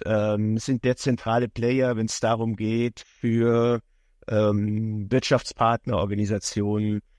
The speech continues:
ähm, die Zielgruppe Golfspieler und oder Golfanlagen, ähm, zu erreichen, ähm, halten da alle, alle Vermarktungsrechte des Verbandes, darüber hinaus noch ein paar andere, andere spannende Themen,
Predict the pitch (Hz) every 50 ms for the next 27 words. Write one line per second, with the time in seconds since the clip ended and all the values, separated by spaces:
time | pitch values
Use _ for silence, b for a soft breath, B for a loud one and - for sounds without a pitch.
0 | _ _ _ _ _ - 104 101 101 101 107 101 110 - - - 127 123 - -
1 | 120 113 - 117 104 - 113 107 104 - - - - 127 139 135 139 139 139 117
2 | - 110 117 110 - - - 107 107 110 110 107 104 - 107 104 104 - - -
3 | 113 113 110 107 107 107 107 107 90 110 104 104 101 - _ - - - _ _
4 | _ - - 107 101 101 104 - - - 113 85 104 98 98 107 127 131 - -
5 | 143 135 131 135 - _ _ _ _ _ - - _ _ _ - 131 117 110 110
6 | 107 107 101 120 113 110 - 113 107 - 101 104 107 107 - _ _ _ - 110
7 | 113 - - 98 110 110 110 113 113 117 104 - - 113 117 113 - - 110 104
8 | 110 113 113 - 117 117 - - - 107 107 - - 110 101 104 - - - 98
9 | 87 107 117 127 127 127 127 123 - - - _ _ - - - - - 107 92
10 | 98 98 104 104 104 107 101 110 107 - 113 107 104 95 - - 104 98 87 117
11 | 123 127 127 123 117 117 120 120 120 - - - 117 117 117 107 107 104 - -
12 | - 107 110 110 110 110 - - 113 113 110 113 117 117 110